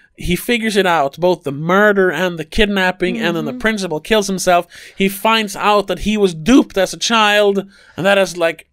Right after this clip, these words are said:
Speaker 1: scarred, uh, scarred, uh, like, been hanging on his, uh, on his shoulders for, for the rest of his life up until now. Um,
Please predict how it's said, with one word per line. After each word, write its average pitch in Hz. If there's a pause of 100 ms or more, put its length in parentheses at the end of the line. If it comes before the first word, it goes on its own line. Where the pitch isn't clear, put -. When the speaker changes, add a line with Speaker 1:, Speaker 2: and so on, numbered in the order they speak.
(140)
Speaker 1:
scarred, 214
uh, 165
scarred, 190 (320)
uh, 156
like, 160
been 170 (220)
hanging 220
on 208
his, - (520)
uh, 131 (140)
on 151
his 190
shoulders 202
for, 185
for 185
the 175
rest 196
of 175
his 165
life 190
up 170
until 151
now. 180 (640)
Um, 143